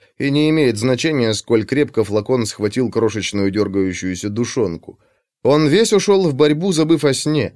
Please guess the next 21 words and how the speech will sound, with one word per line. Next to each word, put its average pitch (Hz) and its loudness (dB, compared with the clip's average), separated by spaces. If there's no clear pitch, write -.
Сон 151 2
казался 127 2
принадлежностью 117 0
других 117 -2
людей, 117 -2
с 104 -8
которыми 110 0
у 107 2
флакона 110 -2
нет 104 -2
ничего 107 0
общего. 76 -8
Но 147 2
оказалось, 180 2
что - -4
уже 156 2
неважно, 156 0
куда 107 0
именно 101 -2
глядит 92 -6
сова. 117 -2